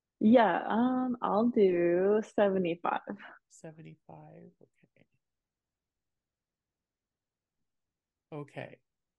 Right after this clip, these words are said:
Speaker 2: Would you rather never have a toilet clog on you again or never have the power go out again?
Speaker 1: Oh, I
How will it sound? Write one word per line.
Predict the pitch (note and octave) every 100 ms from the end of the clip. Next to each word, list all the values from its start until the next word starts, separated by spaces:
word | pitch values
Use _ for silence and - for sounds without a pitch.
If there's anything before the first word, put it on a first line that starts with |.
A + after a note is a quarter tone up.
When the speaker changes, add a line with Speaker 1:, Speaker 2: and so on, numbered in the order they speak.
| -
Speaker 2:
Would | G3+ F#3+
you | G#3
rather | G3 F#3+ G3+ A#3 C#4
never | A3+ F#3 F#3+ G#3+
have | F#3+ G3 F#3+
a | G3
toilet | G#3+ - E3+ F#3+ G3+
clog | - F#3+ F#3+ F#3 F#3+
on | - E3+ E3
you | E3+
again | D#3+ D3+ D3+ D#3 E3 F#3+ -
or | D3+
never | D3 D3 D3+ D#3
have | D#3+ D3+ C#3+
the |
power | C3+ - D3 C#3 C3
go | B2+ A#2
out | A2 A2+
again? | - A#2+ E2+ - _ _ _ _ _ _ _ _ _ _ _ _ _
Speaker 1:
Oh, | G3 F#3+ F3 E3 - -
I | F#3+ G3+